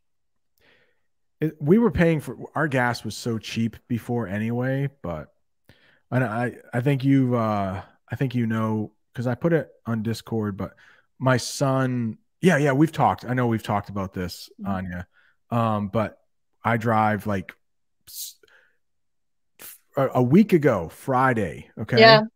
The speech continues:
Speaker 1: Last Friday, I drove six hours for my son's hockey. Six hours.
Speaker 2: Three
Speaker 1: It was
Speaker 2: federal
Speaker 1: crazy.
Speaker 2: states, right?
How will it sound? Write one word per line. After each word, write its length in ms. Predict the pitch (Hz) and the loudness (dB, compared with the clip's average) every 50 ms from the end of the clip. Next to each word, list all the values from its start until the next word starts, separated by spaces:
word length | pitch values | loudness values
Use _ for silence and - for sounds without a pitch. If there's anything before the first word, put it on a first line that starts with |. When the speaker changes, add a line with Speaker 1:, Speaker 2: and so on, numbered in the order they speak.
| - | -12
Speaker 1:
Last 400 | 156 127 120 120 123 131 131 123 - | -8 -4 0 2 2 2 0 -2 -2
Friday, 280 | - 127 123 120 113 - | 0 0 2 2 0 -2
I 100 | - 120 | -4 -4
drove 360 | 110 117 123 113 107 98 - | -2 0 0 0 0 -2 -6
six 580 | - - - - - - 156 160 151 - - - - - | -10 -16 -16 -16 -12 -10 -8 -8 -8 -10 -14 -14 -8 -4
hours 760 | 123 113 113 120 123 117 107 95 87 78 - - - - _ _ _ _ _ _ _ _ _ _ _ _ _ | -4 -2 -2 -2 -2 -2 -2 -4 -6 -8 -12 -14 -16 -18 _ _ _ _ _ _ _ _ _ _ _ _ _
for 260 | - 123 123 120 120 113 | -4 0 2 2 2 2
my 160 | 113 107 107 | 2 0 -2
son's 360 | - - - 120 117 110 104 - | -2 -4 -4 -2 -2 -2 -4 -4
hockey. 420 | - 104 104 107 - - 101 92 | -4 -4 -4 -4 -4 -6 -8 -8
Six 440 | - - - - - 151 147 - - - | -10 -12 -12 -8 -6 -6 -6 -6 -8 -6
hours. 720 | - 131 131 135 139 135 123 113 104 90 85 - - - _ _ _ _ _ _ _ - | -4 -2 0 0 0 2 2 0 -2 -2 -6 -8 -14 -18 _ _ _ _ _ _ _ -20
Speaker 2:
Three 320 | - - - 220 240 254 | -16 -12 -6 -6 -4 -2
Speaker 1:
It 40 | 262 | -2
was 160 | 240 226 - | -4 -4 -4
Speaker 2:
federal 320 | - - 247 240 233 208 185 | -2 2 2 4 4 4 4
Speaker 1:
crazy. 200 | 175 175 165 - | 4 2 0 -2
Speaker 2:
states, 540 | - - - 196 185 180 185 190 - - - | -4 2 6 6 8 8 6 4 0 -4 -2
right? 340 | 180 180 190 220 - - | 2 4 4 4 2 2